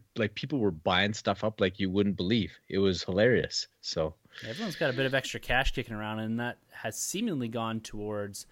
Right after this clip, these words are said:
Speaker 2: collectibles and personal items. 'Cause Marty was even telling me, he's like, "It's been crazy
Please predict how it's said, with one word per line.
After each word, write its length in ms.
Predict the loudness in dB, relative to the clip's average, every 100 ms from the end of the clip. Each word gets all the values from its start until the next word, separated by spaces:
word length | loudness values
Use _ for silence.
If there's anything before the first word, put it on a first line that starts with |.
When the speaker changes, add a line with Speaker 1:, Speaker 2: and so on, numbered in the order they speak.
| _ -20 _ _
Speaker 2:
collectibles 540 | -2 -2 0 -4 -4 -4
and 100 | 0
personal 340 | 0 0 -4
items. 340 | -6 -6 -10
'Cause 180 | -8 -4
Marty 200 | 0 0
was 160 | 0 -2
even 120 | -2
telling 200 | -2 -2
me, 60 | -4
he's 140 | -4
like, 120 | -6
"It's 120 | -6 -6
been 120 | -6
crazy 520 | -2 -2 -2 -6